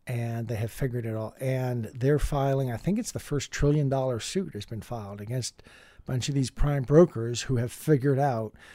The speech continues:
really a great deal of the revenue of the industry of prime brokerage, which is Goldman and people like that.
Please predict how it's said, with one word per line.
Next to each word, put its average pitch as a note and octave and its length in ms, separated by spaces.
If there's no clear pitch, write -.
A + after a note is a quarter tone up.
really G3 320
a C#3+ 160
great C3+ 560
deal E3 300
of C3+ 120
the B2+ 120
revenue B2 680
of B2+ 220
the A#2+ 120
industry C#3+ 600
of A#2+ 160
prime C3+ 400
brokerage, A#2 680
which A2 160
is A2+ 160
Goldman A#2+ 600
and A2 180
people B2 240
like A2+ 140
that. A2 260